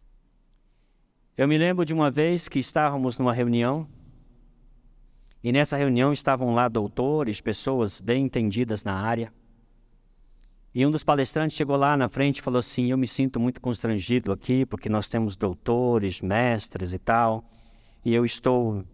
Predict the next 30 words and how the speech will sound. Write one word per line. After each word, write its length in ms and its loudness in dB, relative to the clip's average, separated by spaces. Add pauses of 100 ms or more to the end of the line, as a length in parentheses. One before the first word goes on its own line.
(340)
é, 300 0
numa 180 2
condição 540 0
só 240 2
de 160 -4
bacharel, 920 0
não 180 0
sei 260 -4
nem 260 -2
como, 340 -4
por 200 -2
onde 180 0
começar." 800 -2 (1120)
E 60 0
aí 80 4
um 80 4
dos 140 -2
doutores 480 2
disse, 380 -2
"Comece 600 0
onde 240 -2
você 360 0
achar 380 0
que 140 -6
deve 260 0
começar, 540 -2
porque 400 -4 (260)
bons 420 0
professores, 920 -2 (280)
doutores, 880 0